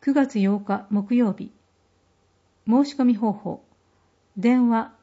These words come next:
または先のキューアールコードでお申し込みください。十五ページ、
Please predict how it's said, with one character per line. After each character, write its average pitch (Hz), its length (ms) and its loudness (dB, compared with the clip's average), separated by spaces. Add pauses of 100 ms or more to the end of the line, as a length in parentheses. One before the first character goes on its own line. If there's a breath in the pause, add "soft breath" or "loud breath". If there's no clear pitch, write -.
ま 214 160 0
た 220 140 -2
は 196 320 -4
先 269 320 -4
の 214 100 0
キ 226 160 -4
ュ 269 60 2
ー 285 40 4
ア 277 40 4
ー - 20 4
ル 277 80 0
コ 277 140 -2
ー - 20 0
ド 190 140 -6
で - 260 -6
お 202 60 -2
申 220 180 0
し - 60 -20
込 220 60 -2
み 208 80 -2
く - 60 -14
だ 196 120 -4
さ 175 180 -10
い。 196 80 -14 (1500)
十 247 200 2
五 285 140 2
ペ 254 180 0
ー - 20 0
ジ、 - 260 -10